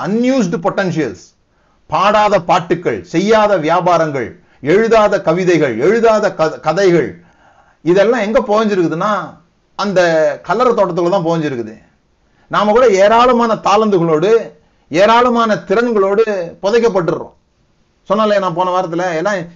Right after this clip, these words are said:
இருபது, இருபத்தஞ்சு வயசுல செத்து போயிடுறாங்க. புதைக்கிறது தான் எழுபது வயசுல. ஆ?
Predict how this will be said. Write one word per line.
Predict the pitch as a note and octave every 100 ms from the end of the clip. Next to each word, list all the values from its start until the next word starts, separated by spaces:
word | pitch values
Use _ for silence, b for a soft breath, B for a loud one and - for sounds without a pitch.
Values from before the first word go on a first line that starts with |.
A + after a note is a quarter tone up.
| B
இருபது, | D#3+ A#3 G#3
இருபத்தஞ்சு | G3+ F#3+ G3
வயசுல | A3 A#3+
செத்து | G#3 G3 A3+
போயிடுறாங்க. | G3+ E3+ D3 A2 - _ _ _ _ _ _ _ _ _ _ _ _ _ _
புதைக்கிறது | D3+ A3+ A3 A3+
தான் | A3 A3+
எழுபது | G#3 G3+ F#3+
வயசுல. | F#3 D#3+ B2+ - _ _ _ _ _ _ _ _ _ _ _ _ _ _ _ _ _ _ _ _ _ -
ஆ? | B2 D#3+